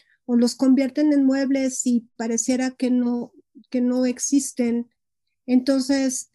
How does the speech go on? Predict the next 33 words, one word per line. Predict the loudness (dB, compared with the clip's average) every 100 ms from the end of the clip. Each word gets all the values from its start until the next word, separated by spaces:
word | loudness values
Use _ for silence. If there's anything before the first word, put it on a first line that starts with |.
| -8
o | 0 2
bien | 4 2 2 -2 -2
nos | -4 -4
encargamos | -6 -4 -4 -2 0 0
de | 0 -2
decirles | -4 -4 -2 0
lo | 0 0
malos | -2 -2 -4 -4
que | -8
son, | -6 -4 -4 -6 -10 _ _ _ _ _ _ _ _ 0
o | 4
los | 4 4 2
sobreexigimos, | 0 0 -2 -2 -2 0 4 6 6 4 -2 -8 _ _ _
y | 0
es | 0 0
así | -2 2 2 0 -4
como | -2 -2
se | -2 -4
nos | -4 -6
va | -8 -6 -4
haciendo | -4 -6 -4 -4 -2 -4 -6 -6
una | -4 -2
niña | 0 0 -2 -2
interior | -2 -2 -4 -4 -4
herida, | -6 -6 -8 -14 _ _ _ -12
que | -6
como | 0 0 0
te | 0
digo, | 0 0 0 -2 -6 -8
cuando | -6 -4
ya | -4 -6
somos | -4 -4 -2 0
adultos, | 2 2 2 -4 -6 -16